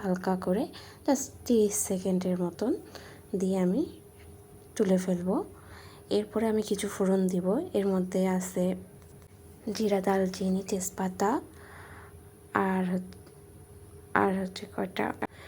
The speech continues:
শুকনো মরিচ, সাদা এলাচ। এই ফোড়নটা দিয়ে আমি একটু নাড়াচাড়া করে দিব। পুরো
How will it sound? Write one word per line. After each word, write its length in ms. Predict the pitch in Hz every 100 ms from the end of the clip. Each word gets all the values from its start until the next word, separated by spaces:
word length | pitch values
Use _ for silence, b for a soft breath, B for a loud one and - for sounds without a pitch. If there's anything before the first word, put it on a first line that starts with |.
| B B -
শুকনো 280 | 240 214 196
মরিচ, 220 | 190 247
সাদা 240 | 226 185 185
এলাচ। 320 | 175 180 185 - -
এই 160 | 214 220
ফোড়নটা 480 | - 196 196 190 196
দিয়ে 260 | 190 208 311 233
আমি 120 | 185
একটু 120 | 185 190
নাড়াচাড়া 460 | 190 185 185 180
করে 240 | 180 180 180 180
দিব। 140 | - 254 339 B B B -
পুরো 200 | 240